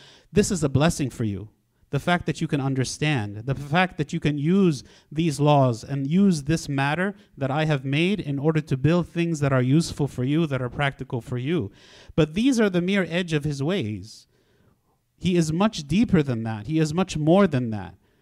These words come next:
When he says, "No eye has seen," you know, the things that he has prepared for us, who of us can, can see what is in heaven? Who of us knows the true essence and glory of God? What we, what he reveals about himself is simply the edge,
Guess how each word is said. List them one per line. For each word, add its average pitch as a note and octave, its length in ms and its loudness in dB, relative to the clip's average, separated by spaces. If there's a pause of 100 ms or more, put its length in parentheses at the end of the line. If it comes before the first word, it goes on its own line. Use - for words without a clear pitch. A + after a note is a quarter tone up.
(180)
When D3 180 0
he D#3 60 2
says, E3 280 2
"No F3+ 260 4
eye E3+ 300 2
has D#3 220 0
seen," F#3+ 520 -2 (400)
you D#3 120 2
know, E3 160 6
the D#3+ 120 0
things F#3+ 300 2
that D#3+ 140 2
he F3 60 4
has D3+ 160 2
prepared F3+ 440 2
for D#3+ 140 0
us, - 540 -2
who A#3+ 220 4
of G3 120 6
us F#3+ 180 4
can, C#3+ 280 -2
can C3+ 360 -4
see F#3+ 260 -4
what E3+ 180 2
is C#3 120 0
in B2+ 100 -2
heaven? C#3 280 -2
Who F#3 160 2
of G#3 100 4
us G3 180 2
knows E3 380 2 (280)
the D3 80 -2
true F#3 200 0
essence D#3 420 0
and C3+ 140 -4
glory D3 280 0
of B2 120 -4
God? B2+ 360 0
What E3 200 -2
we, F3+ 220 0
what E3 200 0
he E3 120 2
reveals F3 460 2
about D#3+ 260 0
himself D#3+ 580 -4 (460)
is C3+ 120 -2
simply E3 440 -2
the C3+ 200 -4
edge, G#2 580 -4